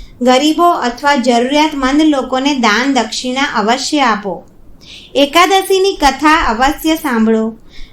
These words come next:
ભગવાન વિષ્ણુની મંગળા આરતીના દર્શન અવશ્ય કરવા જોઈએ. ભગવાન વિષ્ણુ તથા કાન્હાની સ્તુતિ અવશ્ય કરો અને પછી દ્વાદશીના દિવસે આવી જ રીતે પૂજન કરી દાન દક્ષિણા આપી પારણા અવશ્ય કરો.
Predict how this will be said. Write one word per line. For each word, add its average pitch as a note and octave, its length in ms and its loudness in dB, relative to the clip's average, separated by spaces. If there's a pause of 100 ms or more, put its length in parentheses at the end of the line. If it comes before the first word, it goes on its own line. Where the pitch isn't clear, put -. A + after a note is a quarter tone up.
ભગવાન C4+ 580 0
વિષ્ણુની F4 520 0
મંગળા C#4 580 2
આરતીના C#4 420 0
દર્શન B3+ 680 0
અવશ્ય C4+ 460 0
કરવા C#4 400 2
જોઈએ. C4+ 500 -2 (680)
ભગવાન C4+ 580 2
વિષ્ણુ E4 680 0 (220)
તથા D4 240 4
કાન્હાની D4 680 2
સ્તુતિ C#4 500 2
અવશ્ય C#4 580 0
કરો D4+ 480 0 (300)
અને F4 160 2
પછી F4 400 2
દ્વાદશીના D#4 760 2
દિવસે C#4 760 0 (320)
આવી C#4 320 4
જ E4 80 -2
રીતે F4+ 320 0
પૂજન D4 520 0
કરી D4+ 280 2
દાન B3 440 2
દક્ષિણા D4 480 0
આપી D4+ 480 0
પારણા A#3 500 2
અવશ્ય C4+ 500 0
કરો. G#3+ 420 -2